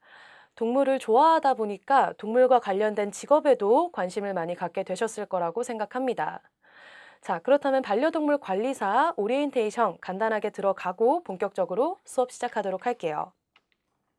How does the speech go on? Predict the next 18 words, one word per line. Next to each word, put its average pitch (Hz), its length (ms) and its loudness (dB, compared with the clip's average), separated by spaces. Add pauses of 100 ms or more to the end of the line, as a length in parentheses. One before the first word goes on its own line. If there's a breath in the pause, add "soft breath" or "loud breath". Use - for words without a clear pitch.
(1040 loud breath)
자, - 260 -4
저희가 294 540 4
이제 208 380 2 (160)
스물다섯 320 600 0
강 330 180 -2
동안 269 260 0
진행하게 220 500 0
될 302 280 2
반려동물 226 600 2
관리사 190 560 -2
일 339 200 -4
급 349 140 -4
자격증입니다. 190 880 -2 (400 soft breath)
이천십이 285 640 -2
년도부터 240 840 2
우리나라에서 190 580 -2
출범한 285 500 -2
자격증이고요. 190 960 -2